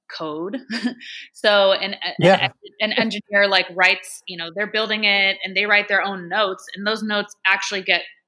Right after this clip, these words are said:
Speaker 1: delivered because nobody
Speaker 2: Yeah.
Speaker 1: tests the error messaging. Or
Speaker 2: Right.
Speaker 1: you make the mistake of making the user feel like they made a mistake. So, uh,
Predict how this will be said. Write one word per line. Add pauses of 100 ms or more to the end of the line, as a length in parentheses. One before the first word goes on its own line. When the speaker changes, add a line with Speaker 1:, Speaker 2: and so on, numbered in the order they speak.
(180)
Speaker 1:
delivered (160)
because (380)
nobody
Speaker 2:
Yeah. (140)
Speaker 1:
tests
the
error
messaging. (680)
Or (400)
Speaker 2:
Right. (520)
Speaker 1:
you
make
the
mistake
of (180)
making
the
user
feel
like (100)
they
made
a
mistake. (220)
So, (640)
uh,